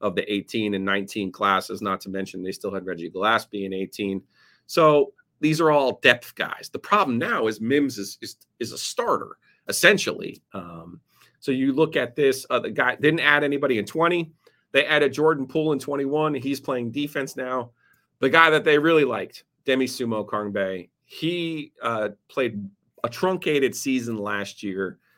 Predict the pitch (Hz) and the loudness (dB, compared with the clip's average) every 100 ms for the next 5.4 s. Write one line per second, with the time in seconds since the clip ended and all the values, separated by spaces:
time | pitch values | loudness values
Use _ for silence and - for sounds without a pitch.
0 | _ - - 151 160 131 120 131 113 113 | _ -8 2 4 4 0 -4 -4 -4 -4
1 | 98 92 98 101 92 92 90 98 90 - | -6 -6 -6 -4 -4 -6 -4 -4 -4 -4
2 | 104 131 123 117 107 101 - 123 127 117 | -2 -2 -2 -2 -2 -4 -4 -4 -2 -4
3 | - 110 110 104 95 123 123 110 104 92 | -4 -4 -4 -4 -4 -4 -2 -4 -4 -6
4 | 90 87 101 95 113 120 113 90 104 101 | -6 -6 -4 -6 -4 -4 -4 -6 -4 -4
5 | 85 80 80 - | -4 -8 -10 -12